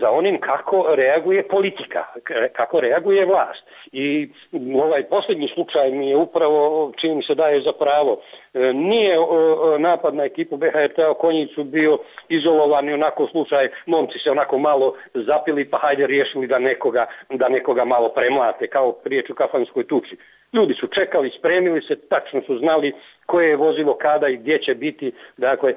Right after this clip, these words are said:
a to samo može da radi neko ko je uključen u sfere vlasti,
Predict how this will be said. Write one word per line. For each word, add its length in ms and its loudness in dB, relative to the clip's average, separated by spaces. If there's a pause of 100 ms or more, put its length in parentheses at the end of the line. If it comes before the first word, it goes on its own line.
(120)
a 120 0
to 360 0 (160)
samo 300 2
može 340 0
da 140 0
radi 340 0
neko 340 -2
ko 160 -2
je 100 0
uključen 540 -2 (220)
u 120 2
sfere 440 2
vlasti, 500 0